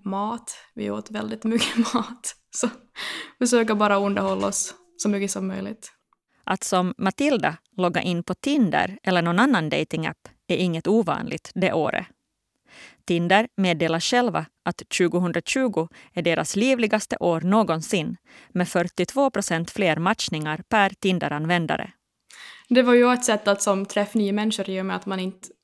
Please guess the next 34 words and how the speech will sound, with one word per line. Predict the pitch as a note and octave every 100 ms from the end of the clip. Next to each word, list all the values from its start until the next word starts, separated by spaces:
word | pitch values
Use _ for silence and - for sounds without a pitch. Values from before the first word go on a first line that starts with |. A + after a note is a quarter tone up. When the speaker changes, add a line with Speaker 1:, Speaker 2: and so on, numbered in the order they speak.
| _ -
Speaker 1:
kunde | G#3 F#3
gå | F3+ F3
ut, | A3+ C#4+ G4+
så | - G3 F#3 - _ _ _ _ _ _ -
på | A3
något | G#3+ G#3+
sätt | G3 - -
få | F#3+
kontakt | F#3+ F#3+ G3 - G#3+
med | F#3+
någon. | F#3+ G3+ - _ _ _ _ _ -
Det | G#3
låter | G#3+ G#3
jätteledsamt, | G3 G3+ - F#3+ G#3 - D4 - - C4+ B3
<laughs> | G#3
men | G#3 C4+ D#4+ E4+ _ - - - - -
det | A3+
var | G#3+ A3
så | A#3+
det | A3
var. | A3+ A#3+ _ _ _ _
Speaker 2:
Matilda | F3+ - E3 E3+ - _ -
är | G#3
inte | F#3+ F3
den | F3+
enda | A#3 F#3+ - -
som | G3 F3
känner | E3 E3
sig | - D#3 D#3
lite | E3+ F3+ -
ensam. | B3 A3 F3 - - G3 _ _ _ _ _ _ - - - -
Enligt | F#3+ F3+ F3 - -
Tinders | B3 C4+ F3 F3 -
statistik | - F3+ - - - F3+ - -